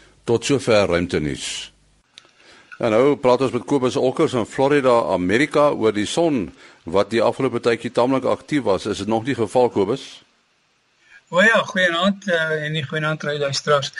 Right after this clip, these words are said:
Speaker 2: Ehm, dit is die son, soos ons so, so 'n paar weke gelede voorspel het, is, is weer in 'n baie aktiewe,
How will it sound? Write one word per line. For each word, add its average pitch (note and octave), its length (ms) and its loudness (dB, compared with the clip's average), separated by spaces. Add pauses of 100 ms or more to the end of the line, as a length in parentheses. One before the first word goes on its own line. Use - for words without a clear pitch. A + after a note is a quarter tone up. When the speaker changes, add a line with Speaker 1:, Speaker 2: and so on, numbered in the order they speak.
(380)
Speaker 2:
Ehm, D3+ 260 0 (420)
dit E3+ 220 -4
is - 500 2 (440)
die D#3+ 180 -2
son, G#3+ 380 2
soos F#3 280 0
ons F#3 240 2
so, F3 320 2
so - 180 -4
'n D3+ 60 -8
paar F3 220 4
weke F3 260 -2
gelede D#3+ 360 -4
voorspel E3+ 420 0
het, D#3 180 0
is, - 540 0 (500)
is C3 140 -4
weer D3 160 2
in E3 100 0
'n D3 80 0
baie D3+ 240 4
aktiewe, F3+ 560 0